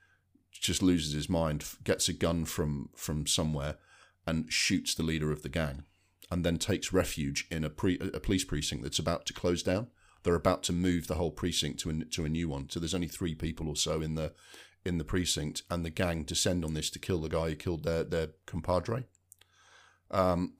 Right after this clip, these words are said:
<clears throat> and at the same time, a busload of convicts is kind of dumped there, or a few convicts are dumped there because one of them's ill and they get in the cell. So you've got this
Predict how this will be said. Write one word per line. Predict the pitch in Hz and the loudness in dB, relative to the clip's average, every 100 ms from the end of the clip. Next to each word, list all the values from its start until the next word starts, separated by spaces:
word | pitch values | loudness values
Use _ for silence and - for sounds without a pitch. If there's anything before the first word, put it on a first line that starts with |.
| - | 2
<clears throat> | - - | 2 0
and | 104 | 2
at | 98 | 2
the | - | 4
same | 113 95 | 4 4
time, | 90 98 90 | 4 2 2
a | 85 | 2
busload | 90 - 87 | 2 2 2
of | 80 | 0
convicts | - 92 87 80 - | 0 0 0 0 -2
is | 78 | -4
kind | - 76 | -2 -4
of | 73 | -2
dumped | 85 80 - | -2 -2 -4
there, | 69 71 73 _ _ _ _ | -4 -4 -6 _ _ _ _
or | 87 78 | -4 -2
a | - | -2
few | - 90 82 76 | 0 0 0 -2
convicts | - 82 76 - | -2 -2 0 -4
are | |
dumped | 76 82 80 | -2 -2 -2
there | 76 | -2
because | 76 76 78 | -4 -4 -4
one | 80 | -4
of | 78 | -2
them's | 76 76 | -2 -2
ill | 80 73 | 0 0
and | 78 | -2
they | 80 | -4
get | 76 | -4
in | 78 | -4
the | 78 | -2
cell. | - 90 80 | -2 -2 -2
So | - 87 | -2 -2
you've | - | 2
got | 110 98 | 2 2
this | 92 | 0